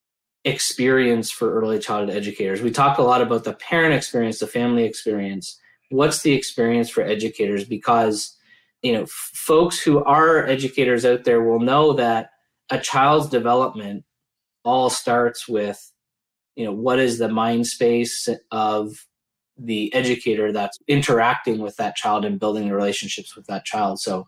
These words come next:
I would encourage, uh, listeners to really think about how they're empowering early childhood educators and their teams, because that is what really changes the game for the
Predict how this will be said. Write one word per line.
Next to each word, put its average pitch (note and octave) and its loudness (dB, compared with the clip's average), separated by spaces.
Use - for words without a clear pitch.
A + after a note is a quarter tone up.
I D#3 6
would E3+ 8
encourage, D3 2
uh, B2 2
listeners B2+ 0
to B2+ -2
really C#3 4
think C3 0
about A#2 0
how B2 2
they're A#2 -2
empowering C3+ 0
early B2+ 2
childhood A#2+ -2
educators A#2 -2
and A#2 -2
their A#2+ 0
teams, G#2+ -2
because A#2+ 0
that D#3+ 4
is C#3+ 2
what C3 2
really B2+ 0
changes B2 -2
the A2+ -2
game A2+ -2
for G#2+ 0
the A2 -8